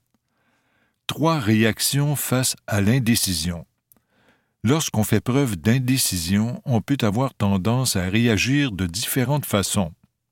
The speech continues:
Un, éviter de choisir. On évite d'avoir à prendre la décision. On procrastine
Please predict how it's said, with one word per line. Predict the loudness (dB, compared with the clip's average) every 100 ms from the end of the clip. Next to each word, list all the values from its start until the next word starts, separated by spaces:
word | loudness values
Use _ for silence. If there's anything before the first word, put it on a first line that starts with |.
| _ _ _ _ _
Un, | 0 2 0 -2 -8 _ _ _
éviter | 0 2 2 2 -2
de | 0
choisir. | -2 -2 -2 -2 -6 -6 -10 -16 _ _ _ _ _ -2
On | 4 6
évite | 4 2 0 0
d'avoir | 2 2 2 2 0
à |
prendre | -2 -2 0 0 0
la | -2
décision. | 0 0 2 -2 0 -2 -2 -12 _ -6
On | -2 0
procrastine | -2 -4 0 2 0 -2 0 2 2 0